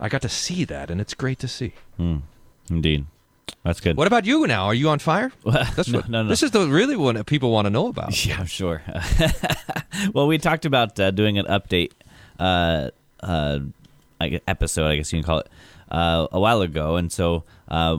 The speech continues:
Speaker 2: there, there's been some wildfires in the area recently, so I thought that might be a good time. People have,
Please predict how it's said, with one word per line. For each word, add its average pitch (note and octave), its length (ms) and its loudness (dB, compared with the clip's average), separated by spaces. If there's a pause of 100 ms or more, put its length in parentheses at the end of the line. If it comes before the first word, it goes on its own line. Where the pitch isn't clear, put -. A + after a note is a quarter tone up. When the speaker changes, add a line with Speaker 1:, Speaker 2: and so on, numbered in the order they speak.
(100)
Speaker 2:
there, F#2 320 0
there's G2 220 -2
been F#2 160 0
some F2 360 -2 (140)
wildfires D#2+ 840 -2
in E2+ 120 0
the E2 160 2
area D#2 520 2
recently, D#2 420 0
so E2 140 0
I D#2 60 2
thought E2 280 0
that E2+ 80 0
might D#2+ 200 -2
be D#2+ 100 2
a D2 40 0
good D2+ 160 2
time. D#2 320 -2
People F2 300 2
have, - 100 -8